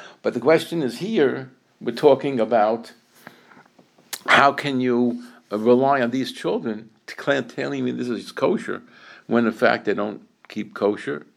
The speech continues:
and they don't respect kashrus, and they don't respect religious Jews, but they're your children. And Reb Moshe answered them, if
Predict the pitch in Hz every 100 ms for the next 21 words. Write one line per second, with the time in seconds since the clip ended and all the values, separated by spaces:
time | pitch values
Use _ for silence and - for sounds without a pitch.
0 | _ - 92 95 101 - - - - 139
1 | - - _ _ - - 98 - 123 123
2 | - _ _ _ - 120 104 101 110 -
3 | - - - - _ _ 113 113 110 98
4 | - 104 95 98 - - _ - - _
5 | 123 117 117 - 120 101 104 - 110 110
6 | 190 190 95 - _ _ _ _ - -
7 | - 95 98 92 - - - - - 98
8 | 123 165 165 143 113 - 120 139 131 107
9 | 104 95 95 95 _ _ - - _ _
10 | _ _ _ _ _ - 120 - -